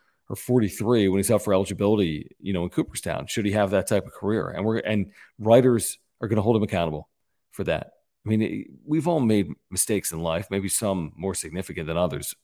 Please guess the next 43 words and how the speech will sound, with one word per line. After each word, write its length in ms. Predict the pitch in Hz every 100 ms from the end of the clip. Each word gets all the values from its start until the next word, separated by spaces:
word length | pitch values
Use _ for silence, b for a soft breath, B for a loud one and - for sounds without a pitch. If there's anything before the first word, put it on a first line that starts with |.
| -
But, 220 | 101 - b b b b b b _
you 100 | -
know, 220 | 107 78 - -
okay, 440 | 107 113 76 - _
so 420 | - - 104 92 - -
he 120 | 101
took 240 | - 117
a 80 | 101 - _ _
performance-enhancing 920 | - 98 117 117 113 95 101 104 95
drug 420 | 90 92 90 101 92
when 120 | 85
not 200 | 87 92
playing 220 | 95 92
in 60 | 85
the 60 |
major 280 | 80 85 -
leagues 380 | 80 85 101 101
and 240 | - 82
missed 240 | 85 95 - -
eighty 300 | 95 92 85
games. 500 | 80 90 120 123 -
Isn't 180 | 95 104
that 200 | 101 101
punishment 420 | - 95 - 98
enough? 420 | 85 80 92 120 -
Plus 300 | - 101 98
had 140 | 98 90
to 60 |
deal 160 | 82 92
with 100 | 101
the 60 | -
public 280 | 95 95 -
ridicule, 580 | 82 90 - 127 143 - _ _ _ _ _
but 100 | 95
now 120 | 90
he's 120 | 98
not 160 | 98 87
eligible 400 | 85 98 98 101
for 120 | -
the 120 | 76
All-Star 340 | 78 95 - 113
game? 280 | 131 135 135
Why? 460 | 87 98 73 71